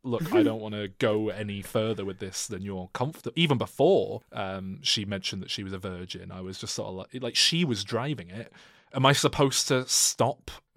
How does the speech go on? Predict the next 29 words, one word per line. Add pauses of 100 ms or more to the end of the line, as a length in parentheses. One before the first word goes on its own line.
when
she's,
when
she's
like,
"Ooh,
I'll
come
back
to
yours,"
or
whatever?
Am
I
supposed
to
go,
"Actually,
no,
'cause
I
don't
see
a
long-term
future
with
you"?